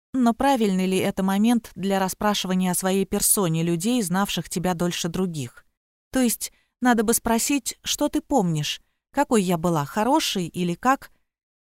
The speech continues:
Не люблю это слово, но другое на ум не приходит. Мне кажется, что именно старые друзья могут знать, какой ты была в те дни, когда еще не умела посмотреть на себя со стороны. Сейчас мне это важно,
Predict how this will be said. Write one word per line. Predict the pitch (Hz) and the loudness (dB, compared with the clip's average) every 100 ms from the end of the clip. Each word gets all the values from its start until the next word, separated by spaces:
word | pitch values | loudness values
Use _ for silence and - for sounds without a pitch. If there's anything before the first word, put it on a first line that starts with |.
| - | -4
Не | 240 220 | 0 2
люблю | 220 202 180 | 2 2 0
это | 175 | 0
слово, | 185 - 285 226 | -2 2 2 4
но | 190 196 | 2 2
другое | 202 196 240 233 | 2 2 4 4
на | 185 | 2
ум | 190 202 190 | 2 2 2
не | 190 | 0
приходит. | 208 - 185 156 156 - _ _ _ _ | -2 -2 -2 0 -2 -6 _ _ _ _
Мне | 220 240 | 0 0
кажется, | 247 254 247 247 | 2 2 2 0
что | 240 247 | -2 -2
именно | - 247 247 247 254 | 0 2 2 2 2
старые | - 233 196 165 | 0 2 2 0
друзья | 160 170 185 247 247 | 0 -2 0 2 2
могут | 214 190 | 2 2
знать, | 170 226 285 | 2 2 2
какой | - 185 - 254 | 0 -2 0 0
ты | 202 | 0
была | 185 202 208 | 0 2 0
в | - | -2
те | - 202 | -2 -2
дни, | 180 285 370 - - | 0 0 -2 -8 -10
когда | 220 208 | -4 0
еще | 240 220 233 | 0 2 2
не | 226 | 4
умела | 226 240 302 247 | 4 4 4 2
посмотреть | 208 208 196 226 254 | 0 0 0 0 -2
на | 202 | -2
себя | - 185 208 | -2 -2 0
со | 208 | 0
стороны. | - 214 214 190 131 - _ _ _ _ _ - | -2 0 0 0 -2 -10 _ _ _ _ _ -10
Сейчас | 208 - 226 - | -6 -2 0 0
мне | 247 240 | 0 0
это | 247 | 0
важно, | 247 226 240 180 160 | 0 2 2 0 -4